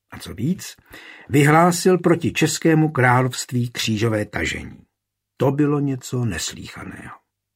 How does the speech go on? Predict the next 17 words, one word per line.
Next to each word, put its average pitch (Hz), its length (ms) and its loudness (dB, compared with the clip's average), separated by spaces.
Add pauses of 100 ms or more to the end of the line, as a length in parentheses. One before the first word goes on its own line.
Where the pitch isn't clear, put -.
(560)
Stoupenci 180 920 2 (300)
umírněného 131 960 4
postupu 139 560 -2
byli 127 520 2
zahnáni 135 720 2
do 101 160 -2
defenzívy. - 760 -12 (2000)
Budeme 143 460 6
za 123 200 4
boží 117 400 2
pravdu 113 500 -2
bojovat. 101 540 0 (640)
Pro 127 180 4
Krista 156 460 2
třeba 131 420 -2
i 123 80 -2
zemřeme, 90 640 -4